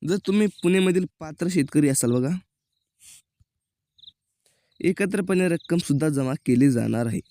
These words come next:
जे पात्र शेतकरी आहेत, त्यांच्यासाठी मोठी आनंदाची बातमी म्हटलं तरी काहीच हरकत नाही, कारण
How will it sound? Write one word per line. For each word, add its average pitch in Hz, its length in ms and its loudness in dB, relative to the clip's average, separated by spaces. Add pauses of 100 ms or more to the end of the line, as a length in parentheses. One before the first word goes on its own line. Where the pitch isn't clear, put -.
(400)
जे 165 80 0 (100)
पात्र 165 220 -4
शेतकरी 170 320 0
आहेत, 175 120 0
त्यांच्यासाठी 170 380 0
मोठी 160 340 4
आनंदाची 151 400 0
बातमी 151 280 0
म्हटलं 147 260 2
तरी 147 160 2
काहीच 147 200 -2
हरकत 143 280 -4
नाही, 143 120 -2
कारण 143 200 -4